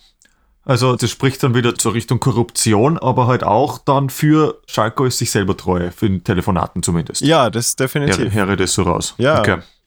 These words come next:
Speaker 2: Aber ich glaub, das war's an wichtigen Hauptcharakteren. Ich mein, man konnte natürlich nur den Chepe besprechen.
Speaker 1: Ich würd schon noch die Weiterlaufbahn vom Pfeifrader aus Braunschlag
Speaker 2: <laughs>
Speaker 1: nach Wien. Jetzt ist er, was,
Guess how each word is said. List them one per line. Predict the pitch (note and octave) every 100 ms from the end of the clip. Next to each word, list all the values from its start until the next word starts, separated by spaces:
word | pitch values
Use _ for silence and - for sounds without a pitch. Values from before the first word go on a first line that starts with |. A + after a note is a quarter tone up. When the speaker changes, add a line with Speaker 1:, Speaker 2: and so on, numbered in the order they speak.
| _
Speaker 2:
Aber | - G#2
ich | A#2+
glaub, | A#2+ -
das | D#3 D3
war's | C#3 E3+ -
an | A2+ A#2 A#2 -
wichtigen | A2 F3 - A2+ G2+
Hauptcharakteren. | F#2+ G2+ - G2 G2 - G2 G2+
Ich | G2
mein, | G#2+
man | B2+ B2
konnte | - C3 D3+
natürlich | B2+ C3+ B2 A#2+
nur | B2
den | A#2 A#2+ A#2
Chepe | - B2 - D3+ E3 D3 - _
besprechen. | - C#3+ - C#3 - F3+ E3+
Speaker 1:
Ich | C3
würd | A#2+ - -
schon | - A#2
noch | B2+ B2 A#2 - - -
die | - -
Weiterlaufbahn | G2+ G#2+ C#3+ A#2 G#2+ B2+ - A#2 A2+ B2+ C3
vom | - - G#2 G2
Pfeifrader | G#2 G#2 A#2 A2+ A#2 C3+ C3 B2+ -
aus | A2 G#2+
Braunschlag | - - F#2 G2+ B2+ - C3 B2 A#2+ C3
Speaker 2:
<laughs> |
Speaker 1:
nach | A2 G#2+ G#2 G2 -
Wien. | G2+ G2 G#2+ C3
Jetzt | B2 -
ist | A2+ A#2+
er, | G#2+ G#2 G#2 _ _ _ _ -
was, | B2 A#2+